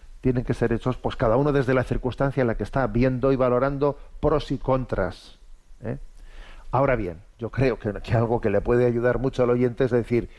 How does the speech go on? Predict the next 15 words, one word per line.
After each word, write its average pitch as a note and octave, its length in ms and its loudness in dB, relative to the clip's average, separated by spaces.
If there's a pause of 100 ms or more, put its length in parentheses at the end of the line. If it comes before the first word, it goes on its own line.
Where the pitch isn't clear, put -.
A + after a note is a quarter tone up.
(640)
es C3+ 160 2
que D#3 280 0 (500)
uno, C#3+ 520 0 (180)
la, B2+ 220 0
la, C3 280 4
el B2 160 2
dilema D3+ 380 2
no F3+ 80 0
está D3+ 200 -2
solo B2+ 320 2
en A#2+ 160 -2 (280)
asistir B2+ 800 0
o C3 100 2
no B2 160 0
asistir, A2+ 680 -2